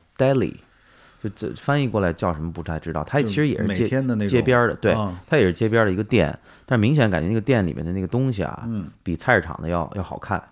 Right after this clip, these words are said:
Speaker 1: 就是咱们现在超市的这个东西是很好看，
Speaker 2: 嗯。
Speaker 1: 非常好看，也整齐，大小个儿都一样。
Speaker 2: 对。对。
Speaker 1: 然后它那个 deli 里面呢，
Speaker 2: 嗯。
Speaker 1: 我的感觉就是它那个日常性仍然有，比如它通常都会有一个熟食区，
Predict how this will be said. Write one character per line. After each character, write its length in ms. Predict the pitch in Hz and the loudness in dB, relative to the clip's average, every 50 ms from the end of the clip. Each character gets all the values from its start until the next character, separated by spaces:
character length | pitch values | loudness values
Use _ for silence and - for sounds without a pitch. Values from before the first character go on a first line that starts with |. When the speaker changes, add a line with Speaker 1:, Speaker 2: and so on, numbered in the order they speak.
| _ | _
Speaker 1:
就 80 | - 113 | -4 -4
是 80 | 104 98 | -4 0
咱 120 | 92 92 95 | 2 2 2
们 120 | 135 143 | 2 0
现 180 | - - 160 143 | -2 -2 0 0
在 80 | 117 | 0
超 220 | 98 - - 143 147 | 0 0 2 0 2
市 180 | - 139 117 | 2 0 0
的 140 | 92 87 82 | 0 0 -2
这 120 | 85 - 85 | -2 -4 -6
个 60 | 82 | -4
东 180 | - 117 120 | -2 -2 -2
西 120 | 117 95 82 | 0 -2 -4
是 120 | - - | -6 -8
很 160 | - - 101 | -4 -4 -2
好 140 | 127 123 - | 0 0 -2
看， 260 | - - - 78 - - _ - _ - 107 | -4 -6 -8 -8 -10 -10 _ -20 _ -8 -4
Speaker 2:
嗯。 120 | 113 110 | 0 2
Speaker 1:
非 100 | 147 147 | 2 2
常 140 | 120 98 85 | 2 2 -2
好 140 | 78 - - | -2 -6 -12
看， 200 | - - 76 - _ _ - - _ | -10 -10 -10 -10 _ _ -20 -16 _
也 120 | - 104 107 | -2 -2 0
整 240 | - 101 71 71 | 0 -2 -2 -2
齐， 240 | 78 - - 82 87 | -8 -8 -6 -6 -6
大 200 | - - 98 90 | -4 -4 -4 -4
小 200 | - - 104 95 | -2 -2 -2 0
个 120 | 82 110 101 | 2 2 2
儿 80 | 85 | 2
都 100 | 101 110 | 2 0
一 120 | 101 90 98 | -2 0 0
样。 220 | 110 87 - - - _ | 0 0 -2 -4 -14 _
Speaker 2:
对。 140 | - 110 95 | -6 -6 -6
对。 60 | 85 82 - _ _ _ _ _ - _ _ - - - | -6 -8 -12 _ _ _ _ _ -20 _ _ -12 -10 -4
Speaker 1:
然 100 | 101 110 | -2 0
后 80 | 127 | 2
它 60 | 127 165 | 2 4
那 80 | 170 | 4
个 80 | 151 127 | 4 4
deli 400 | - 156 170 170 151 117 98 82 | 4 4 4 4 4 4 2 2
里 140 | 85 85 - | -2 -6 -8
面 160 | 82 85 87 | -6 -6 -4
呢， 160 | 87 87 82 - | -4 -4 -6 -8
Speaker 2:
嗯。 60 | - - - - - - - - - 95 | -12 -16 -18 -20 -20 -20 -20 -14 -6 0
Speaker 1:
我 160 | 90 92 90 | 0 2 4
的 100 | 117 131 | 4 4
感 240 | - 151 - - 80 82 | 4 4 0 0 -2 -8
觉 100 | 85 90 | -6 -4
就 80 | 113 | -2
是 60 | 104 | -2
它 100 | - 117 | -2 -2
那 60 | 123 123 | -2 -2
个 60 | 127 | -2
日 120 | - 143 | -2 -2
常 240 | - 98 87 98 117 | -4 -2 -4 -4 -2
性 100 | 120 104 | -2 -2
仍 80 | 87 87 | 0 0
然 160 | 117 143 143 | 0 -2 -2
有， 120 | 113 - - - - - _ | -2 -4 -6 -8 -14 -18 _
比 80 | - 104 | -4 -4
如 40 | 110 | 0
它 120 | - 135 | 0 0
通 180 | 101 92 165 160 | 2 2 2 4
常 160 | 139 120 117 | 4 4 4
都 120 | 113 117 | 4 2
会 100 | 113 117 | 2 2
有 120 | 98 80 69 | 0 0 -2
一 60 | 80 | -4
个 60 | 90 | -6
熟 240 | 92 - - 101 131 | -6 -6 -4 -6 -4
食 160 | 117 104 90 | -4 -4 -6
区， 340 | 82 - - - 92 87 | -6 -6 -8 -8 -8 -8